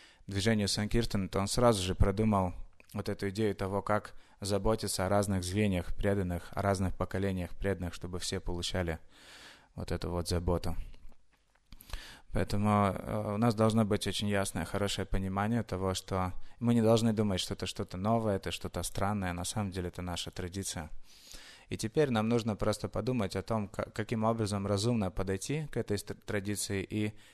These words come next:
технически теперь осуществить, а, вот эту задумку. И для этого есть определённый формат. Да, я хочу обязательно об этом поговорить.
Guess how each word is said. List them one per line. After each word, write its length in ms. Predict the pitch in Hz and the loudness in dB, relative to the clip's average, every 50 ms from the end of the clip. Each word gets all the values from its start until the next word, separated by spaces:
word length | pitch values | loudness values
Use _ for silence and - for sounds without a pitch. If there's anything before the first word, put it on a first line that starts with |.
| - - | -10 -6
технически 580 | - 110 - - 135 139 - - - - 110 98 | -4 -4 -2 0 0 0 0 0 0 -2 -4 -6
теперь 340 | - 95 - - 110 98 | -6 -4 -2 0 0 2
осуществить, 800 | 95 - - - 98 - - - - - 113 110 - - - - - - - - - - - - - - _ | 0 -2 -2 -4 -6 -6 -8 -8 -6 -4 -2 -2 -2 -4 -8 -12 -16 -20 -20 -20 -20 -20 -20 -20 -20 -18 _
а, 540 | 95 95 92 90 90 90 90 90 90 95 - - | -6 -4 -2 -2 -2 -2 -2 -4 -6 -8 -10 -8
вот 180 | - 98 95 104 | -6 -6 -4 -4
эту 180 | 98 - - | -4 -4 -2
задумку. 600 | 90 87 95 92 95 107 101 92 80 - - - - - - - - - - - - - - _ | -2 0 0 2 4 4 4 4 2 -2 -6 -8 -8 -10 -14 -20 -20 -20 -20 -20 -20 -20 -16 _
И 100 | - 117 | -6 -2
для 160 | 113 123 131 143 | 2 4 6 6
этого 200 | 147 - 135 113 | 6 4 4 4
есть 320 | 110 117 123 123 - - | 6 6 4 4 2 -2
определённый 400 | 110 - - 113 113 113 110 107 | -4 -4 -2 0 0 2 2 0
формат. 540 | - - 110 104 104 104 90 80 - - - - - - - - | 0 0 0 2 2 4 2 2 0 -4 -10 -10 -10 -12 -12 -10
Да, 200 | - - - 101 | -6 -2 0 0
я 40 | 95 | 0
хочу 360 | - 107 - - 110 101 - - | 0 -2 -2 0 0 -2 -2 -2
обязательно 600 | - 98 98 101 104 101 95 - - 85 - - - | -2 0 2 4 6 6 4 4 0 -6 -8 -8 -8
об 160 | - 87 87 | -8 -6 -6
этом 240 | 87 - - - - | -6 -6 -6 -6 -4
поговорить. 640 | - 92 92 - 95 98 104 110 123 139 - - | -4 -4 -2 -2 -2 -2 0 -2 -2 -4 -6 -10